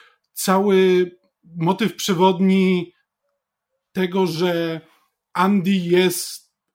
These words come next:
odbiciem Spike'a, bo Andy jest tak bardzo karykaturalny, tak bardzo idiotyczny,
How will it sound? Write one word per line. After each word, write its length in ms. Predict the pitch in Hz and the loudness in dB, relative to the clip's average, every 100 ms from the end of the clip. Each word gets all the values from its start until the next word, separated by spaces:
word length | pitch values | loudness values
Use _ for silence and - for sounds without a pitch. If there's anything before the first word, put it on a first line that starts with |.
| - | -6
odbiciem 680 | 190 151 160 202 220 214 175 | -4 -4 -4 -4 -2 -2 -2
Spike'a, 840 | - - 175 180 180 196 226 247 _ _ _ _ _ _ 139 | -4 -4 0 0 0 -2 -2 -6 _ _ _ _ _ _ -10
bo 180 | 185 | -8
Andy 280 | 185 220 202 | -4 -4 -4
jest 480 | 220 208 196 - _ _ - | -4 -2 -4 -8 _ _ -6
tak 260 | 185 214 | -6 -2
bardzo 320 | 208 220 175 - | -2 -2 -4 -6
karykaturalny, 1080 | 180 170 185 180 170 170 156 147 139 147 _ _ _ _ _ _ _ _ _ | -6 -4 -6 -6 -4 -2 -2 -2 -6 -12 _ _ _ _ _ _ _ _ _
tak 280 | 190 233 214 | -4 -2 0
bardzo 340 | 240 196 196 | -2 0 -4
idiotyczny, 1000 | 190 185 190 175 208 202 - 165 147 - | -4 -4 -4 -2 -4 -4 -6 -6 -6 -10